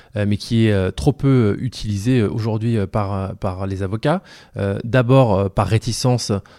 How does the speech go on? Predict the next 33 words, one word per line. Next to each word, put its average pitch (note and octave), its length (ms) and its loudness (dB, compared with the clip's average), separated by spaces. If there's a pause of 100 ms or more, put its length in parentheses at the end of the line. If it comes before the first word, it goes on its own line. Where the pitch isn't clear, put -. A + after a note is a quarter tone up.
(160)
euh, G#2+ 160 0
de G#2+ 120 2
participer A2+ 640 0
à - 20 4
une G#2 120 0
procédure A2+ 640 2
dans G#2 120 2
laquelle G2+ 320 2
il F#2+ 80 -2
y F#2+ 80 -2
aurait G2 180 -2
un F#2+ 140 -2 (100)
contrôle G#2+ 560 0
de G2 80 0
confrères. A#2+ 560 0 (720)
Euh, A2 160 -6 (120)
ensuite, - 520 -4
euh, A2 80 -2 (160)
à A2+ 60 -2
cause A2 240 -2
d'un F#2+ 200 0
délai G#2 240 2
de G2+ 80 0
procédure G2+ 400 -6
trop - 220 2
long, F3+ 180 2 (380)
et, G#2+ 160 2
euh, G2+ 160 4
aussi C#3 320 -4
parce - 340 -2
que, - 160 -6
euh, G2+ 380 2
certains, C3 640 2